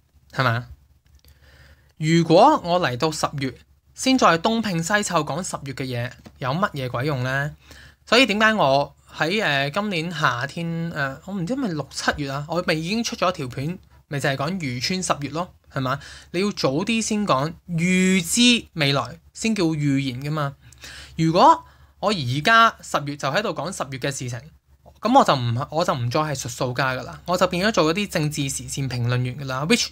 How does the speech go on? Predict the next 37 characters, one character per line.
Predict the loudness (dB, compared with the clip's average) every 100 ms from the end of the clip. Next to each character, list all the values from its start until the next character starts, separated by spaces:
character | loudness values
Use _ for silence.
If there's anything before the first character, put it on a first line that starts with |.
| -8
豬 | 2 2
肉 | 2
在 | 0 0
前， | -2 -8 -12 -20 -20 -16
噉 | 2 6
我 | 6
豈 | 4 0
敢 | -2 -2
班 | -4
龍 | -4 -4
胖 | -4 -6
虎 | -4
呢？ | -6 -6 -20 -20 _ _ -6
係 |
咪 | 0
啊？ | 4
即 | 4
係 |
政 | 2 -2
治 | -2
時 | -2 -2
事 | -4 -4
評 | -4
論， | -4
點 | -4 2
解 | 2 2
你 | -2
唔 | -2
睇 | -2
袁 | -2 0
爸 | 4 6
爸， | 6
唔 | 4 2
睇 | 0
黃 | -2
世 | -4
澤， | -2 0 2 2 0